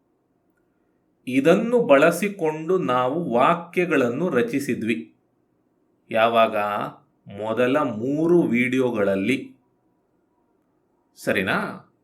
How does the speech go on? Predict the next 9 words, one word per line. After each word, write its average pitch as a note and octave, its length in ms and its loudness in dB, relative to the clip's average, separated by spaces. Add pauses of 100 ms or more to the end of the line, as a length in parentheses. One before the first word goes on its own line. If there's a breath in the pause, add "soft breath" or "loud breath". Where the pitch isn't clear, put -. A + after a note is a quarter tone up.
(600)
ಮೊದಲು D3 480 2
ಸಬ್ಜೆಕ್ಟ್ C3 800 0
ಬರ್ಬೇಕು, A#2+ 1120 -4
ಆಮೇಲೆ A#2+ 600 0
ಆಮ್ E3 560 2
ಬರ್ಬೇಕು, B2 1040 -4
ಆಮೇಲೆ B2+ 440 0
ಒಂದೇ C3 500 -2
ನೌನ್, D#3 680 0